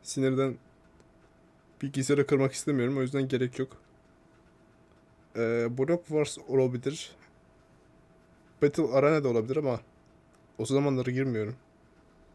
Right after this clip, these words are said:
Bir ay olmuştur herhalde, ne bileyim. Bu aralar çok Battlefield bir oynuyorum. Lobby yok. Lobby ile işimiz yok. Survival. Ha, şey girebiliriz, dur.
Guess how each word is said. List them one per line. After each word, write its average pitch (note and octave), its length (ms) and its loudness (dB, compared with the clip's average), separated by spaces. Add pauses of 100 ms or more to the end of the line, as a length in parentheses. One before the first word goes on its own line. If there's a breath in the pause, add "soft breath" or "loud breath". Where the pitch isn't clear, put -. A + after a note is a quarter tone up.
(120)
Bir A#2 100 0
ay A#2+ 120 2
olmuştur A#2+ 360 -2
herhalde, A2 240 -6
ne G#2+ 120 -6
bileyim. G#2+ 180 -6 (580)
Bu A#2 120 -2
aralar B2 220 4
çok - 280 -2
Battlefield C3 540 0
bir C3 60 -2
oynuyorum. A#2 380 0 (3000)
Lobby A#2 380 0
yok. A#2 300 -2
Lobby B2 200 0
ile B2 140 0
işimiz B2 280 -4
yok. D3 100 -6
Survival. C#3 640 4
Ha, E3 300 6
şey D#3 160 4
girebiliriz, D#3 440 2
dur. A#2+ 180 -2